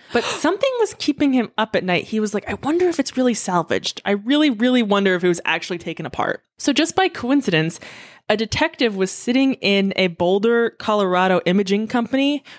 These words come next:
Speaker 1: when Mike Powell called asking if they could get him a high-res satellite image of the salvage yard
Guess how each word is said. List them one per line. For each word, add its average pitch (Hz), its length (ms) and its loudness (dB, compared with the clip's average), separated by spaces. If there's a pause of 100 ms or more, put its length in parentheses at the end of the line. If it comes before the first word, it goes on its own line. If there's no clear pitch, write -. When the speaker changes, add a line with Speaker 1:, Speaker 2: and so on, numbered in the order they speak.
Speaker 1:
when 196 300 0
Mike 180 400 -2 (140)
Powell 196 420 -2
called 196 580 2 (280)
asking 233 420 -2
if 220 60 -4
they 214 100 0
could 202 140 0
get 196 120 0
him 202 120 2
a 180 60 2
high-res 180 800 0
satellite 180 580 0
image 175 340 0
of 175 140 0
the 165 80 -2
salvage 180 500 0
yard 262 360 2